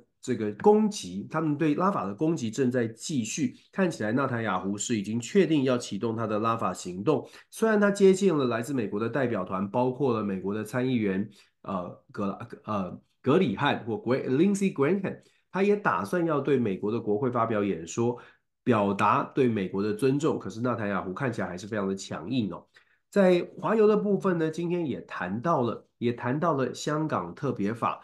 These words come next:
香港二十三条特别法快速的通过呢，引发了全世界的关注。我们这边讲全世界是指英文媒体，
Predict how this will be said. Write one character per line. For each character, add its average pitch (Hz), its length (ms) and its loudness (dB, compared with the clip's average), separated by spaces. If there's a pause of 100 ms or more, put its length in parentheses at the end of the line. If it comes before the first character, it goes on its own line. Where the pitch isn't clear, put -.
(220)
香 233 220 2
港 170 260 2
二 160 120 2
十 131 160 -4
三 156 260 0
条 104 220 0
特 120 160 -2
别 123 160 2
法 85 160 -4 (100)
快 165 300 0
速 135 180 -4
的 113 120 0
通 143 280 -4
过 143 200 0
呢， 113 100 -2
引 101 240 -4
发 135 160 0
了 123 140 0
全 107 260 -4
世 127 160 -6
界 123 160 -2
的 98 100 -4
关 117 240 0
注。 123 220 0 (300)
我 131 100 0
们 185 80 4
这 220 100 4
边 233 200 2
讲 104 200 0
全 98 300 -6
世 143 180 0
界 135 220 2
是 127 160 -2
指 95 300 -8
英 156 260 2
文 104 180 2
媒 107 300 0
体， 104 300 -6